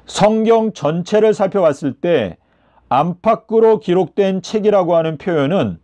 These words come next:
에스겔서에 한 번, 그리고 요한계시록에 한 번 나타나고 있기 때문에 에스겔의 경험과 요한의 경험을 통해서 안팎으로 기록된 책을 먹기 위해서는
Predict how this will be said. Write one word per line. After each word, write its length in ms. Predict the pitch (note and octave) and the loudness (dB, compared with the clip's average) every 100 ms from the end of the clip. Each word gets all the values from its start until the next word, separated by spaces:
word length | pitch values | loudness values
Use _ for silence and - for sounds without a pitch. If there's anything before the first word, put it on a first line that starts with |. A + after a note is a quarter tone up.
| _ _ _ _ _ B2 | _ _ _ _ _ -2
에스겔서에 880 | C#3+ - F#3+ G#3 G3+ F3 F#3 F#3+ | 0 -2 0 2 2 0 0 2
한 320 | F#3+ - A3+ | 0 -2 -4
번, 400 | F#3 A#2+ C#3 B3+ - _ _ _ - | 0 0 -2 -6 -16 _ _ _ -4
그리고 460 | C#3 D#3+ F#3 D3 | 0 2 2 2
요한계시록에 960 | C3+ F3+ G3+ G3 - D3 D3 E3 D#3+ E3+ | 2 2 0 -2 -2 -2 -2 -2 0 0
한 320 | D#3 G3+ G3 | -2 -2 -2
번 300 | G3 F#3+ B2+ | -2 -2 -4
나타나고 540 | A2+ B2+ - F3 E3 D#3 | -2 -2 0 -2 0 0
있기 280 | B2+ D3 - | -2 -4 -2
때문에 580 | G#3 C3+ C3+ D3 F2 - _ _ _ _ _ - | -2 0 0 -2 -4 -10 _ _ _ _ _ -2
에스겔의 720 | C#3 D#3 G3 G#3+ G#3+ A3 - | -2 0 0 2 4 2 0
경험과 720 | C#3+ D#3+ E3 C#3+ D#3+ G#2 D#2+ _ _ _ - G#2+ | -4 -2 -2 2 2 2 -4 _ _ _ -8 -2
요한의 580 | D3 F#3 G3+ G3+ G3+ F#3+ | 0 2 2 0 -2 -2
경험을 580 | D3 D#3 D#3+ E3+ E3 | -2 -2 -2 -2 -4
통해서 720 | - G#3 A3 - A#2 A#2+ G#3 C#4 _ _ _ _ - | -4 0 0 0 0 0 -2 -4 _ _ _ _ -6
안팎으로 880 | B2+ D3+ F3+ - A3+ - A3+ A3 G#3+ | -2 -2 -4 -2 -4 -2 2 4 2
기록된 600 | F#3 F3 F#3 - G3 F#3 | 0 -2 -2 -2 -2 -2
책을 400 | - F3+ G3+ G3 | -2 0 2 2
먹기 580 | B2+ C#3 - A#3 G#3 B2+ | 0 -2 -4 -6 -2 0
위해서는 720 | D3 D#3+ C#3 C3+ F#3+ A#2+ E2+ | 2 2 0 -2 -2 -4 -8